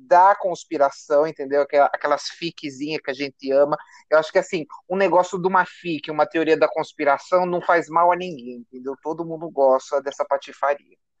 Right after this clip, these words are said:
Mas tem umas que elas são, elas têm um lugar especial no nosso heart, né? Elas têm um lugar especial no nosso coração, né? E a gente anotou aqui duas delas que são realmente assim, né?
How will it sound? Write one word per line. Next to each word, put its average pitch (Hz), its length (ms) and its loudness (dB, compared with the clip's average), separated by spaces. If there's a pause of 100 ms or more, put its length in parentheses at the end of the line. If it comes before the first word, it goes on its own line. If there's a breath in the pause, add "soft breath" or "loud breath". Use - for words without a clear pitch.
(680 soft breath)
Mas 170 260 -2
tem 175 180 0
umas 175 240 -2
que - 100 0
elas 180 280 2
são, 170 260 4
elas 170 280 0
têm 185 100 -10
um 202 60 -4
lugar 185 520 4 (300 soft breath)
especial 156 560 0
no 151 100 -6
nosso 147 300 -2
heart, 107 560 -4
né? 123 160 -2
Elas 131 220 -2
têm 175 120 -8
um 175 40 -6
lugar 170 260 2
especial 151 400 -2
no 139 100 -4
nosso 135 380 -4
coração, 127 640 -4
né? 127 200 -6 (380 loud breath)
E 135 60 2
a 135 40 2
gente 151 240 -4
anotou 170 360 2
aqui 156 280 -2
duas 165 540 2
delas 160 520 4
que 175 160 -12
são 196 340 2
realmente 196 500 2
assim, 160 220 -6
né? 147 100 2